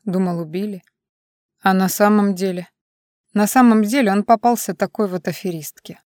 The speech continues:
Ну, лакомый же кусок. Одинокий мужчина, доверчивый, как трехлетка. Она его обработала быстро, но, видимо, не слишком хорошо подготовилась, иначе знала бы, что вся собственность записана на меня,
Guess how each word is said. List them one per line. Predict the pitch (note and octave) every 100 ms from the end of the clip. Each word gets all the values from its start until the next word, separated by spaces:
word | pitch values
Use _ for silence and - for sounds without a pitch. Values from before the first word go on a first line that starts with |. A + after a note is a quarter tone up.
| _ _ _ _
Ну, | G3 G3+
лакомый | A3+ C#4 - E3+ E3
же | E3
кусок. | - F3+ - E3+ - _ _
Одинокий | F3+ E3+ A3 B3+ F#3+
мужчина, | E3+ D#3 A#3 A3+ F#3
доверчивый, | E3 E3 F#3 - - D#3 D3+
как | - A#3
трехлетка. | - A3+ - F3 D3 _ - - _ _ _ _ _ -
Она | F#3+ A#3
его | C4+ B3+
обработала | A3 A#3 A3 B3 A3 G#3+
быстро, | G#3 C#4 - - E3+
но, | E3
видимо, | F#3 F#3 F3+ F3
не | F#3
слишком | - G3+ G#3+ - F3
хорошо | - F#3+ F#3 G3+
подготовилась, | - F3+ F3+ F#3 A#3 F#3 D#3 D#3 - _
иначе | - A3 B3+ -
знала | F#3+ G#3+ B3+ A3
бы, | E3+
что | E3 - G3+
вся | - A#3+
собственность | - C#4 - - F#3+ F3+ - -
записана | G3+ - B3 A3+ G#3
на | G3+
меня, | G3+ G3+ F3+ D#3+ D#3+